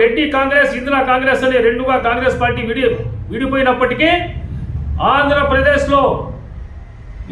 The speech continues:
ఇందిరాగాంధీ, ఇందిరా, ఇందిరా కాంగ్రెస్కి బ్రహ్మాండమైన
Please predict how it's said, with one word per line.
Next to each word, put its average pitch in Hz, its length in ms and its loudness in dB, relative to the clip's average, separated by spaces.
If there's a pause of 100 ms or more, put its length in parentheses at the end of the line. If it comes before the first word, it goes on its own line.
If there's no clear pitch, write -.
ఇందిరాగాంధీ, 269 640 2 (160)
ఇందిరా, 262 300 0 (100)
ఇందిరా 285 220 4 (140)
కాంగ్రెస్కి 269 500 2 (200)
బ్రహ్మాండమైన 269 720 4